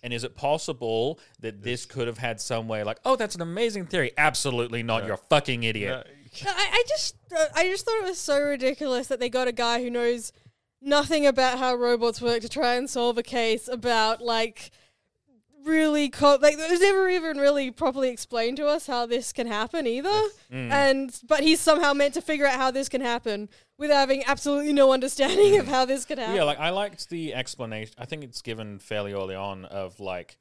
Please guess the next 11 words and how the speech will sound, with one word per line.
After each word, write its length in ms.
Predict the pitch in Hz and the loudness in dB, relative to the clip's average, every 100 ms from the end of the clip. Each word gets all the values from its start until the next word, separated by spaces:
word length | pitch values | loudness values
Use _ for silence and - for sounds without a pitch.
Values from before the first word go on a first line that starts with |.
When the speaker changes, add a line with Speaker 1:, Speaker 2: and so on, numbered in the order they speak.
| _ _ _ - | _ _ _ -10
Speaker 1:
uh, 480 | 101 95 90 80 60 _ 123 | -6 -6 -6 -8 -12 _ -16
the 160 | 117 113 | -10 -4
basic 420 | 127 127 131 117 | -4 -4 -6 -8
idea 240 | 107 113 | -8 -6
of 60 | 104 | -8
a 60 | |
first 360 | 95 110 101 - | -8 -8 -8 -8
law 120 | 101 | -10
loop 440 | 92 107 95 _ _ | -8 -8 -10 _ _
of 200 | 104 98 95 | -12 -12 -12
being 360 | 98 95 92 | -14 -12 -16